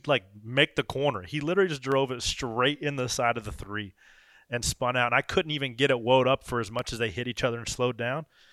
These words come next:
I almost got by unscathed, and it slowed me down just enough to the forty-two freaking got me. But it was a battle, which I would love to see where we coulda ran had we started tenth.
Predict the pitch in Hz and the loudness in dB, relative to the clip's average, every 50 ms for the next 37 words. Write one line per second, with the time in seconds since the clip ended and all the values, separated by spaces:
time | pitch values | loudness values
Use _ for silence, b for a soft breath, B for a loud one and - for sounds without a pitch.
0 | b _ - 113 117 - 131 135 143 151 156 156 - - 151 151 151 143 143 147 | b _ 0 0 2 2 2 2 2 4 4 2 2 4 4 4 4 6 6 6
1 | 151 160 156 147 147 151 147 - - - 156 156 160 170 170 175 165 165 - - | 6 6 6 4 2 -2 -4 -6 -6 -2 0 2 4 4 4 2 2 0 -4 -10
2 | - 127 127 110 - - - 143 135 127 131 120 123 127 127 127 131 185 208 208 | -10 -8 -6 -4 -4 -2 -2 -2 -2 -2 -4 -4 -2 -2 -2 -2 0 0 2 2
3 | 196 - - - 160 147 143 139 127 - - - - 123 110 110 - - 117 113 | 2 0 -2 -6 -6 -2 0 0 0 0 -2 -6 -8 -8 -8 -8 -8 -8 -8 -8
4 | 110 - - - _ _ _ _ _ - - - 143 135 131 127 117 b b b | -10 -12 -14 -20 _ _ _ _ _ -12 -6 -2 -2 -2 -2 -4 -6 b b b
5 | b b b b b b b b b b b b b - - 131 131 117 - 113 | b b b b b b b b b b b b b -12 -8 -8 -6 -6 -8 -10
6 | 107 104 101 104 104 117 131 147 147 151 139 - - _ _ _ _ _ _ _ | -14 -10 -6 -2 0 0 -2 -2 -6 -10 -10 -14 -20 _ _ _ _ _ _ _
7 | _ _ _ _ - 117 110 135 127 123 120 - _ _ b b b b b b | _ _ _ _ -6 0 4 4 6 4 4 0 _ _ b b b b b b
8 | b b b b b b - 147 165 175 113 123 90 82 - 98 98 107 120 113 | b b b b b b -6 -4 -2 -2 -2 -4 -6 -8 -6 -2 0 2 2 2
9 | 98 82 - - _ _ _ _ _ _ _ _ _ _ _ _ - - _ - | 2 -2 -6 -12 _ _ _ _ _ _ _ _ _ _ _ _ -20 -20 _ -8
10 | 123 127 123 - - 139 127 131 127 131 131 - _ _ - 131 147 151 151 143 | -6 -4 -4 -4 -2 0 2 2 2 0 -2 -4 _ _ 0 2 4 4 2 0
11 | 135 127 - 156 151 147 135 135 135 135 131 - _ _ _ _ _ _ 123 120 | -4 -4 -2 -2 -2 -2 0 0 0 0 -2 -4 _ _ _ _ _ _ -12 -10
12 | - - 120 117 110 117 120 123 123 117 120 120 117 107 - - 127 117 110 104 | -8 -6 -6 -4 -4 -4 -4 -4 -6 -8 -8 -10 -10 -8 -6 -4 -4 -4 -4 -6
13 | - - 143 147 147 - - - | -6 -4 -4 -4 -4 -6 -10 -18